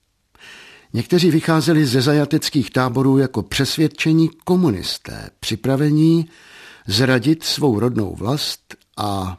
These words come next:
pějící ódy na maoistický styl života.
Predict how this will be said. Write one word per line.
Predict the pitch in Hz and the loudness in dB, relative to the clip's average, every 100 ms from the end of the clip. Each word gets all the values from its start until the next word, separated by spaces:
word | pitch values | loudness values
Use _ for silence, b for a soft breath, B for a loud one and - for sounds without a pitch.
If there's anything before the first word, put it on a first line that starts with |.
| _ | _
pějící | - 123 147 156 - 101 | -2 2 4 2 0 -4
ódy | - 135 139 147 143 B B | -2 0 0 -2 -4 B B
na | 104 110 | -2 0
maoistický | 101 131 143 143 - 156 - - 151 | 2 2 2 0 -2 -6 -6 -6 -6
styl | 135 - 151 139 | -6 -4 -2 -2
života. | 139 127 123 - - | -2 -4 -8 -12 -20